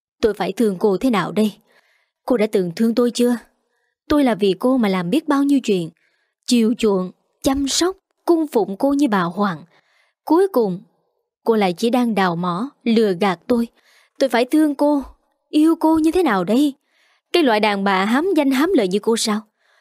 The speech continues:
Tôi là người phàm, chứ không phải thánh. Hãy cút đi, trước khi tôi kiện cô ra tòa với tội danh lừa đảo."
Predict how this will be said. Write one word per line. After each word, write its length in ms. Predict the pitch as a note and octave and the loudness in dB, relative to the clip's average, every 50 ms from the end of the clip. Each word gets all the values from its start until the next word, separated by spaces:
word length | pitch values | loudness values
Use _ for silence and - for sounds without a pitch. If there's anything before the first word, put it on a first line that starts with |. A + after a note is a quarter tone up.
| _ _ _ _ | _ _ _ _
Tôi 140 | - D4 D4 | 0 2 2
là 120 | B3+ A3 | 2 0
người 220 | F#3 F#3 G3 F#3+ F#3 | 0 0 0 0 0
phàm, 340 | F3+ - G#3+ G3 F3+ E3+ D#3 - _ _ _ _ - | 0 -2 -2 -2 -2 -4 -8 -12 _ _ _ _ -4
chứ 140 | - E4+ | -2 -2
không 160 | E4 C#4+ C4 A3 | 0 -2 -2 -4
phải 220 | - G#3 F#3+ F#3+ | -4 -6 -6 -4
thánh. 300 | - B3 B3 C#4+ E4 F4 E4+ _ _ _ _ _ _ _ _ _ _ | -2 -2 -2 -2 -2 -6 -10 _ _ _ _ _ _ _ _ _ _
Hãy 260 | - - A3 G3 G3 | -6 -2 0 0 0
cút 220 | - - D4+ D#4+ - | 0 0 -2 -2 0
đi, 240 | A3+ G#3+ G#3+ F#3+ F3 - _ _ _ _ _ _ _ - | 0 -2 -2 -2 -4 -8 _ _ _ _ _ _ _ -2
trước 160 | - F4+ F#4+ F#4+ | 0 0 0 0
khi 120 | - D4+ | -2 -2
tôi 160 | - C#4+ C#4 C4+ | 0 0 0 0
kiện 300 | - - G#3+ G#3+ A3 A3 | 0 0 0 0 0 0
cô 120 | - C#4+ C4 | -2 -2 0
ra 160 | - C#4+ C#4 | 0 -2 -2
tòa 240 | C4+ - G3 F#3 F3 | 0 -2 -2 -2 -2
với 160 | F3 A3+ D#4 | -2 -2 -2
tội 160 | - A#3 G3+ | 0 0 0
danh 220 | - C4 C4 C4 A3+ | 0 0 0 0 0
lừa 180 | G#3 G3+ F#3+ | 0 0 0
đảo." 280 | E3+ F3+ E3 E3+ G#3+ | 0 -2 -2 -4 -4